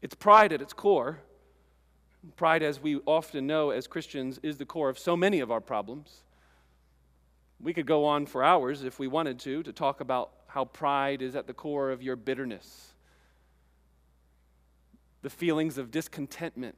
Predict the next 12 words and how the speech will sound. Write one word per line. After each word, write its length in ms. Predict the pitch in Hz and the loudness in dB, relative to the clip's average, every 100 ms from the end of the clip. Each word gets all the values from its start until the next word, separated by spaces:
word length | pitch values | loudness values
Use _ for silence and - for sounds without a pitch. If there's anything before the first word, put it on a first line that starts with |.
| - | -16
and 180 | 123 | -12
your 240 | 127 123 - _ | -8 -8 -10 _
inability 680 | 175 165 143 156 151 135 113 - _ _ _ | -4 -2 -2 -2 -2 -4 -8 -16 _ _ _
to 100 | - | -10
be 120 | 127 | -8
happy 480 | 117 165 160 117 101 | -6 -4 -4 -6 -12
and 180 | - 123 | -12 -14
satisfied 640 | - 170 156 147 - 110 | -6 -2 -2 -2 -6 -6
with 120 | 107 - | -8 -14
what 100 | 127 | -14
you 100 | 120 | -14
have 360 | 151 143 95 | -10 -10 -10